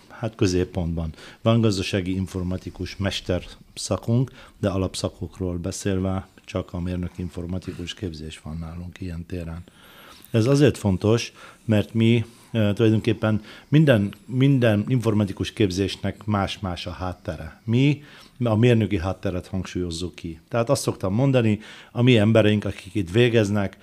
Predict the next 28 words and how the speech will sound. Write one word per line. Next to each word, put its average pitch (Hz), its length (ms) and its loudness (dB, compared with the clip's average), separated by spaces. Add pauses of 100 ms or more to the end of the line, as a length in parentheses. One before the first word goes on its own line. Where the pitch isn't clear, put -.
(220)
lehet, 151 300 2
hogy, 107 260 4
ö, 101 220 0 (180)
nem 127 240 2
értenek 101 420 2
ennyi-, 98 260 0 (360)
ennyit 104 320 0
kezdetben 98 440 -2
a 98 60 -2
gazdasági 95 500 -4
folyamatokhoz, 101 640 -4
de 95 100 -4
pontosan 101 440 -6
tudják, 95 320 -6
mi 98 100 -4
folyik 87 360 -8
a 87 60 -6
billentyűzet 87 640 -8
alatt, 120 340 -2 (300)
és 117 160 -4
ha 110 140 -2
kell, 113 360 2
akkor 98 280 -8
helyben 104 440 0
hardvert 92 420 0
is 90 100 -6
tudnak 90 300 -6
tervezni, 95 560 -4